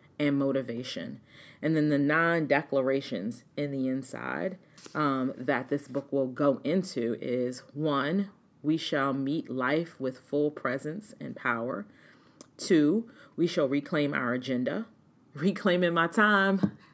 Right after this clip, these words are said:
Shout out to Congressman <laughs> Maxine Waters. We, three, we shall defeat our demons. Four, we shall advance with abandon. I love that. Five, we shall practice joy and gratitude.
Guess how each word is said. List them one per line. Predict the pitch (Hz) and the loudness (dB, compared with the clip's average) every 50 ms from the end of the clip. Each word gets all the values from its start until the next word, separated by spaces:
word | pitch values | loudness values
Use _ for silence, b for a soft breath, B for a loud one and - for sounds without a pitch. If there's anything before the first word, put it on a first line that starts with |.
| B _ - | B _ -18
Shout | - - - - - | -12 -8 -6 -6 -4
out | - - - - | -4 -4 -4 0
to | - 180 175 | -2 -2 -2
Congressman | - - 185 180 190 196 - - - 208 208 - 202 185 - - - - - 214 - - - | 0 -4 -4 -4 -4 -8 -10 -8 -8 -6 -2 0 0 -2 -2 -6 -14 -10 -10 -10 -8 -8 -6
<laughs> | 226 - - - - - 214 208 | -6 -6 -6 -6 -8 -8 -6 -4
Maxine | - 175 143 - 214 - - 202 175 165 170 | -4 -4 -4 -4 -6 -4 -2 0 0 0 0
Waters. | 165 170 180 196 - - - - - B B B B B B B B B B B B - | 0 0 0 -2 -4 -4 -6 -10 -14 B B B B B B B B B B B B -4
We, | 170 170 170 190 196 196 202 202 - - - | 0 2 4 6 6 6 6 4 2 4 6
three, | 262 269 262 185 151 139 147 | 8 10 10 10 8 6 4
we | 160 160 185 202 | 0 2 4 4
shall | 196 - 196 156 | 4 4 4 2
defeat | 147 143 151 - - - 190 202 - - | 4 2 0 -2 0 -2 -2 -2 2 2
our | 139 139 | 2 2
demons. | 143 127 147 151 147 151 156 160 185 196 - - - - - - - - - | 2 2 0 0 0 0 0 -2 -2 -4 -6 -8 -14 -16 -20 -20 -20 -20 -20
Four, | - - - - 220 202 165 147 139 123 165 170 147 | -18 -4 4 6 8 8 8 8 6 4 2 0 -2
we | 139 165 185 | 0 0 2
shall | 175 - 185 160 139 | 2 4 2 2 4
advance | - 156 139 127 160 156 160 175 180 - - - - | 2 2 2 2 2 4 4 4 4 2 0 -4 0
with | 143 156 170 170 - | 2 2 2 2 0
abandon. | - 135 127 - 143 147 147 139 131 120 113 - 104 139 - - | -4 -2 2 4 4 4 4 4 2 2 -2 -2 -4 -6 -8 -6
I | - 143 | -4 -2
love | 131 131 131 123 117 | -2 -2 -2 -2 -2
that. | 123 127 127 135 151 - B B B B B B B B | -4 -4 -4 -6 -8 -10 B B B B B B B B
Five, | - - - 175 156 151 143 139 143 151 143 | -2 4 8 8 10 10 10 10 8 6 6
we | 151 160 | 4 2
shall | 165 - - 151 139 139 | 2 2 0 0 0 -2
practice | - - - 165 160 165 160 - 147 135 - - | -2 2 4 4 4 4 2 0 -2 -2 -2 -4
joy | - - - 156 151 156 165 160 156 | -8 -2 2 4 4 6 6 4 4
and | - 135 135 135 | 2 0 0 0
gratitude. | 123 120 120 143 147 160 156 - - 185 170 175 180 185 185 | 0 0 2 2 0 0 -2 0 2 2 4 4 4 2 0